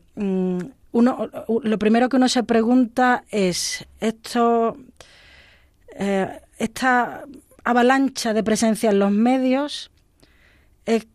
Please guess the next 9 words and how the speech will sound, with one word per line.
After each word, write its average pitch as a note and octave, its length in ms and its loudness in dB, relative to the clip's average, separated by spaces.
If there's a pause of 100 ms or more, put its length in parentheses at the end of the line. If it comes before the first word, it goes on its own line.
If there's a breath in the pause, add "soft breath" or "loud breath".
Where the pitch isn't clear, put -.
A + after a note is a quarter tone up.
(200)
causa D4 640 -2
o G#3+ 140 -8
consecuencia B3+ 1080 0
de G#3+ 240 0
una A#3 240 2
avalancha B3+ 920 0 (100)
de G3 600 -4 (180)
sensibilidad G3+ 600 0
social. D3 440 -10